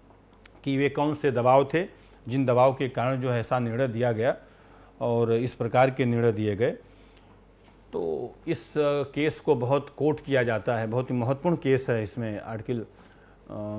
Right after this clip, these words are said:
बाईस के अंतर्गत, और इस केस के माध्यम से मैंने बताने का प्रयास किया कि राष्ट्रीय आपात के दौरान अब चवालीसवाँ संविधान, चूँकि जनता पार्टी सरकार, विपक्ष के बहुत सारे नेताओं को इसमें डिटेन किया गया था,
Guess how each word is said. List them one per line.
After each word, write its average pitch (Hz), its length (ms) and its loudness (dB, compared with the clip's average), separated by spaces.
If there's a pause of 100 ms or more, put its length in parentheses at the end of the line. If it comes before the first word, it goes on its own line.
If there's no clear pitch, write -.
बाईस 127 340 0
के 117 100 -10
अंतर्गत, 113 540 -6 (840)
और 113 760 -2
इस - 360 -8 (440)
केस 170 260 4
के 175 160 2
माध्यम 143 380 2
से 147 140 -2
मैंने 143 220 2
बताने 131 360 0
का 131 160 2
प्रयास 120 380 -2
किया 156 220 0
कि 170 180 -6
राष्ट्रीय 131 380 0
आपात 120 380 -2
के 123 100 -4
दौरान 110 500 -4 (1300)
अब 202 340 4
चवालीसवाँ 170 600 6
संविधान, 160 360 2
चूँकि 180 280 -4
जनता 160 320 4
पार्टी 160 320 2
सरकार, 160 380 2
विपक्ष 135 380 -2
के 156 160 -2
बहुत 147 280 2
सारे 151 240 4
नेताओं 147 420 2
को 151 180 -2
इसमें 143 220 -2
डिटेन 143 320 -2
किया 151 220 0
गया 147 200 2
था, 185 340 -2